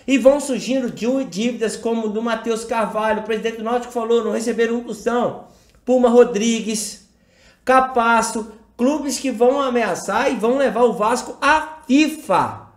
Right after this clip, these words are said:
por não pagamento das dívidas. Segundo o Lucas Pedrosa, ele entrou em contato com o pessoal do Vasco, falou que tá dentro dos conformes e o Vasco vai pagar sim, não vai ter problema algum.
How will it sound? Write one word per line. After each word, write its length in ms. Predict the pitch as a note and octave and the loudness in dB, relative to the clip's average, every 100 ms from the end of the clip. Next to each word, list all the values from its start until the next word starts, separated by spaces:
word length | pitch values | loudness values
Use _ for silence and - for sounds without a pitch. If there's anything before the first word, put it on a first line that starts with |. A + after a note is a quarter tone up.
| _ | _
por 300 | B3 C4+ B3 | 8 10 10
não 380 | A3 B3+ D4+ C#4+ | 8 6 6 2
pagamento 680 | C4+ C4+ C#4+ A#3 B3+ B3+ - | -2 2 4 6 6 6 0
das 240 | C#4 G#3+ | 0 0
dívidas. 560 | A3 C#4+ G#3+ - - _ _ _ _ _ _ _ | -2 -4 -6 -16 -20 _ _ _ _ _ _ _
Segundo 480 | - D4+ A#3+ D#4 D#4+ | -6 -4 -2 -4 0
o 40 | C#4 | 2
Lucas 280 | B3+ B3 | 4 4
Pedrosa, 840 | - A3+ E3 F3+ G3+ A3+ A#3+ - - _ - | 2 0 2 2 2 2 0 -2 -18 _ 6
ele 240 | A#3+ C4+ | 6 6
entrou 260 | B3 A#3 A#3+ | 2 4 4
em 60 | |
contato 440 | A#3+ A3 G#3+ A3 - | 2 -2 0 -2 -4
com 60 | |
o 20 | |
pessoal 200 | G#3+ G#3+ | -8 -8
do 100 | G3 | -6
Vasco, 360 | E3+ F#3 G#3 - | -2 -2 -4 -6
falou 240 | G#3 G#3+ | -2 -2
que 100 | G#3+ | -2
tá 140 | - G3+ | -6 -6
dentro 420 | G#3 B3 B3 - | -2 -2 -4 -8
dos 160 | A3+ - | -10 -6
conformes 680 | A3 F3+ F#3 G3+ G#3+ A3+ - A3+ | -6 -6 -4 0 0 -2 -8 -6
e 100 | A#3+ | -4
o 120 | - | -4
Vasco 340 | G#3 G#3+ - G#3 | -4 -4 -6 -12
vai 320 | D3+ G3 A3+ | -6 -4 -4
pagar 480 | A3+ G#3 F3 F3+ F3 | -2 -2 -2 -2 -4
sim, 240 | - G#3 | -8 -6
não 100 | G#3+ | -4
vai 160 | G3+ G3+ | -2 -4
ter 180 | G3+ G3+ | -6 -6
problema 440 | G3+ F3+ F#3 G3+ | -6 -4 -4 -4
algum. 460 | G#3+ C#3 F#3 F#3 | -4 -4 -4 -4